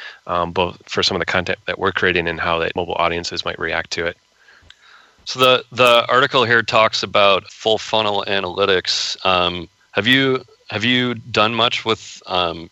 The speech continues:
Speaker 2: you know, kind of considering the bigger fu-, or broader funnel?
Speaker 1: Y-,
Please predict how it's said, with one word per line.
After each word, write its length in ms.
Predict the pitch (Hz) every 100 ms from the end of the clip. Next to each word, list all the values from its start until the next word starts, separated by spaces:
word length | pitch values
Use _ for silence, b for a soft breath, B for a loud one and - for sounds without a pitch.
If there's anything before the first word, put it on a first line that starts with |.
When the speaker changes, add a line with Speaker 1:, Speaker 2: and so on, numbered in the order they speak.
| -
Speaker 2:
you 80 | 92
know, 240 | 85 78 _ b
kind 120 | - 92
of 120 | -
considering 480 | 107 - 107 107 98
the 80 |
bigger 260 | 90 104 98
fu-, 140 | - - -
or 140 | 101 90
broader 320 | 90 95 95
funnel? 420 | - 98 123 131 _ _ b b _ _ - _ _ _ _
Speaker 1:
Y-, 100 | 139